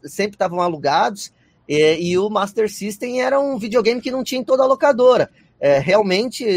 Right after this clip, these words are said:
a gente tem que a-, admitir: os, era dominado pelos clones.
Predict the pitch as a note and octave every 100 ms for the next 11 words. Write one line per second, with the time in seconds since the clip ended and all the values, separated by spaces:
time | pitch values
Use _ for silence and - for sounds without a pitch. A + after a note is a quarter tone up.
0 | D3+ C#3+ E3+ - G#3+ A3+ C4 G#3 E3+ D3
1 | D3 E3 D#3+ - D3 C3+ - C#3+ E3+ C3+
2 | E3+ G#3+ G#3+ D#3+ G3+ G#3+ B3 - F3+ F3+
3 | A3+ F#3 -